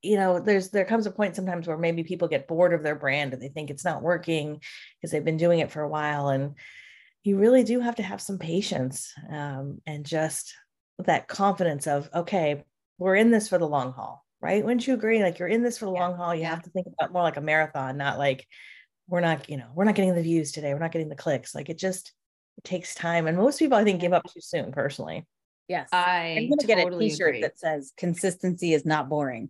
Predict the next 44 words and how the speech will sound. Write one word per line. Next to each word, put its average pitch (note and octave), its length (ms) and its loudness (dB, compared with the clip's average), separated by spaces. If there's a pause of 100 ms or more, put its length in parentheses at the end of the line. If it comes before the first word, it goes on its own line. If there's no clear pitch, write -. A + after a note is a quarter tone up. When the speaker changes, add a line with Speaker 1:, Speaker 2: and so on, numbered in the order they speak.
(140)
Speaker 2:
Like, D#3 260 0
I, D#3+ 220 -2
Speaker 3:
Yeah. G3+ 260 -2
Speaker 2:
<laughs> - 360 -2
I G#3 140 6
wanna G#3 260 6
say G#3 320 6
it - 180 2
over G3 680 6
and F#3 200 4
over E3 460 6
and - 180 4
over D#3 240 4
again. D#3 260 2
And G#3+ 160 6
I A3 60 8
do B3+ 160 4
think D4 180 2
people A3+ 220 0
get F3+ 180 -2
tired. E3 560 0 (320)
We A#3 140 2
had D#4+ 200 6
a G#3+ 60 6
very, E3+ 500 0
uh, D#3 240 -2
trusted A3+ 460 2
advisor F3+ 840 -2 (200)
tell G#3+ 240 4
us D#3+ 420 2
when E3+ 180 0
we F#3+ 140 4
first G#3+ 280 2
started C#3+ 360 0
our C#3+ 160 0
business, C3+ 480 -4
which - 200 -6 (120)
hasn't G3+ 220 4
even D3+ 140 0
been D3+ 120 0
a D3 60 2
full C#3 200 -4
year, E3 320 0 (520)
that F#3 320 6